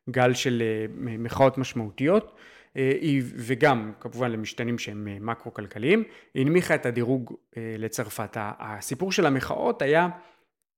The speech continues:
אה, אה, טריגר, ו-S and P, אה, אור-, אה, הזהירה כי תשקול הורדת דירוג אם החוב תוצר, אה, לא ירד ממאה ואחד עשר אחוזים בשמונה עשרה החודשים הבאים.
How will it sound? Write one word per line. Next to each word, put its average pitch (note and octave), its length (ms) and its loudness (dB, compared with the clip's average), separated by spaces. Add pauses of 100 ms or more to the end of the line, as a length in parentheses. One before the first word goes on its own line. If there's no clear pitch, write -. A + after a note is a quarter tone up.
אה, C3 220 2 (240)
אה, A2+ 200 -6 (180)
טריגר, B2+ 400 2 (400)
ו-S E3 400 4
and C#3+ 180 -2
P, - 20 0 (720)
אה, C3 360 2
אור-, C#3+ 320 0
אה, C3 180 -4 (120)
הזהירה D#3+ 360 4
כי - 180 -4
תשקול F#3+ 420 2
הורדת C#3+ 320 4
דירוג E3+ 360 2
אם F#3 420 2 (240)
החוב A#2+ 920 2 (120)
תוצר, G#3 540 2 (520)
אה, C3+ 80 0
לא D3+ 160 8
ירד D3+ 320 6
ממאה C3+ 600 4
ואחד A#2+ 460 0
עשר B2+ 260 -4
אחוזים C#3 500 0
בשמונה A#2+ 340 -4
עשרה B2+ 220 -6
החודשים A2+ 480 -8
הבאים. G2 300 -8